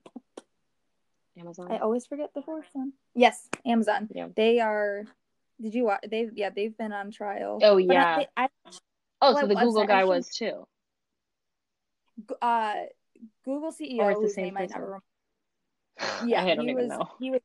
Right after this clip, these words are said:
Speaker 2: it was, well, it was the four of them, Zuckerberg, Bezos, whatever the Google's and Apple C E O is, I can never remember. They, I watched their hearing,
Speaker 1: Tim
Speaker 2: um,
Speaker 1: Cook? Is it
Speaker 2: about
Speaker 1: Tim Cook?
Speaker 2: censorship.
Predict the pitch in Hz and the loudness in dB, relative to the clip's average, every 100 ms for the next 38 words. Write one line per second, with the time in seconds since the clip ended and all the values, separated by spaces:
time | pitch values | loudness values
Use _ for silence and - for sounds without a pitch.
0 | _ - _ _ _ _ 247 294 277 285 | _ -20 _ _ _ _ 0 0 0 0
1 | 277 285 247 247 262 320 294 247 220 214 | 0 -2 -8 -6 -4 -4 -6 -6 -8 -8
2 | 214 214 220 220 240 233 240 240 226 196 | -12 -12 -6 -4 -4 -6 -6 -6 -6 -8
3 | 202 196 202 208 202 196 - - 190 202 | -8 -4 -2 0 -2 -8 -12 -10 -8 -6
4 | 208 208 208 196 202 202 196 - - - | -6 -6 -6 -4 -4 -4 -10 -16 -20 -12
5 | 208 196 226 196 - - - - - 202 | -10 -8 -8 -10 -8 -6 -2 0 0 -4
6 | 196 208 113 117 120 113 165 - _ _ | -6 -6 -4 -4 -6 -6 -6 -8 _ _
7 | - 233 262 262 - - 220 220 226 247 | 2 6 6 2 -4 -4 -2 0 -2 -4
8 | 254 254 233 - 233 220 202 190 196 196 | -8 -6 -6 -6 -4 -2 -2 -8 -12 -18
9 | _ _ _ _ _ _ - 220 254 226 | _ _ _ _ _ _ -8 0 2 0
10 | 233 196 277 - 220 208 214 220 214 214 | 0 0 0 -2 0 0 0 -2 -4 -2
11 | 220 | -6